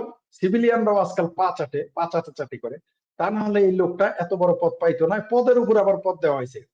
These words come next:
মানে তাকে শুধু ফার্স্ট প্রাইজই দেওয়া হয় নাই, ফার্স্ট প্রাইজের উপর আবার আরেকটা তারে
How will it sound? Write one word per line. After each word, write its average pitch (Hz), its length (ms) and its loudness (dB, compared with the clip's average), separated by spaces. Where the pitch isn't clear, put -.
মানে 160 180 -2
তাকে 175 280 -2
শুধু 240 280 -4
ফার্স্ট 208 280 -4
প্রাইজই 220 300 2
দেওয়া 190 220 4
হয় 127 120 -4
নাই, 131 180 -8
ফার্স্ট 220 260 -2
প্রাইজের 262 360 2
উপর 277 240 0
আবার 240 240 2
আরেকটা 214 340 0
তারে 214 260 2